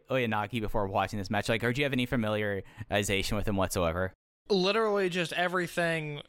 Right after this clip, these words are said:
Speaker 2: that he did in T two P. And then I knew he became a Michinoku guy, but I don't think I ever saw him in Michinoku.
Speaker 1: So he had a fair share of gimmicks throughout his career. He's still wrestling.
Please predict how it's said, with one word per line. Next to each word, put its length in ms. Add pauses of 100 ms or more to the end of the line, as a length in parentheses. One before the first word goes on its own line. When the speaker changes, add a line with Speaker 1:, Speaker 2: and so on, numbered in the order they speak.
Speaker 2:
that 240
he 200
did 300
in 160
T 220
two 180
P. 460 (580)
And 220
then 420 (100)
I 160
knew 400
he 140
became 400
a 60
Michinoku 640
guy, 240
but 200
I 120
don't 180
think 180
I 80
ever 320
saw 260
him 240
in 180
Michinoku. 680 (880)
Speaker 1:
So 360
he 260
had 400
a 180 (400)
fair 500
share 340
of 260
gimmicks 400
throughout 200
his 140
career. 220
He's 180
still 300
wrestling. 480